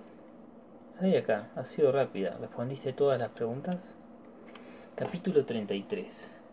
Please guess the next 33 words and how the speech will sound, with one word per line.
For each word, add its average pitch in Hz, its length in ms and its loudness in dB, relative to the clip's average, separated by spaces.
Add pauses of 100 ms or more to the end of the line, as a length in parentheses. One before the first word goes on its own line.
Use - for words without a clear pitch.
(140)
Chica - 300 0
lógica. - 580 -2 (1200)
Ok. - 200 -12 (1000)
Ahora 175 220 8
no 139 100 4
recuerdo. 127 560 4 (760)
No, 156 100 2
sí, 147 160 -2
treinta 127 300 -2
y 135 40 2
tres. 120 320 -4
Sí, - 160 -10
había 156 180 6
dicho 185 200 4
treinta 113 240 2
y 113 60 0
tres 135 160 6
cuando 120 180 -2
empecé, 120 320 -2
¿no? 127 180 -6 (140)
Eh, 143 80 -4
no 147 100 0
sé, 139 200 4
digo 151 180 4
cual-, 135 220 8
digo 160 180 8
cualquier 147 320 8
cosa 147 200 8
en 123 80 4
el 123 100 4
número 123 180 2
del 120 100 2
capítulo. 107 440 2